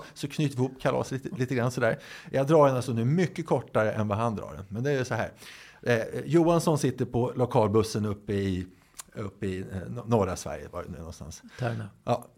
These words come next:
Speaker 1: precis. Och så kliver, eh, Persson från Vinden på. Och då säger han: "Men hallå, det är ju du, det är Persson från Vinden." Och bussen går till Vinden. Så säger Persson: "Nej, det är inte, nej, det är inte jag."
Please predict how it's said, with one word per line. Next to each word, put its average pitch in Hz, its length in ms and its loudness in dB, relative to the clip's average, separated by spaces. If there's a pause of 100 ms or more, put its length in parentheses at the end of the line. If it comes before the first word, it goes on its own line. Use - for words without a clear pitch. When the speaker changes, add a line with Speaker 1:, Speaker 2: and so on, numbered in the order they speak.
(160)
Speaker 1:
precis. - 420 -4
Och - 140 0
så 151 100 -2 (220)
kliver, 117 460 4 (220)
eh, 101 360 0 (400)
Persson 117 560 4
från 98 420 0
Vinden 101 360 2
på. 85 120 -8 (840)
Och - 60 -18
då 113 80 -4
säger 123 140 0
han: 175 80 2
"Men 196 100 4
hallå, 156 360 2
det 139 40 0
är 165 40 4
ju 156 40 4
du, 120 260 2
det 135 100 -2
är 135 60 0
Persson 127 420 -4
från 107 180 0
Vinden." 95 460 -2 (160)
Och 107 80 -8
bussen 127 280 0
går 127 100 -2
till 113 120 -4
Vinden. 82 280 -12 (400)
Så 104 80 -10
säger 101 180 -4
Persson: - 240 -10 (160)
"Nej, 82 200 -8
det 92 60 -8
är - 20 -6
inte, 120 240 -12
nej, 87 160 -10
det 82 80 -10
är 147 40 -6
inte 147 160 -12
jag." 90 160 -12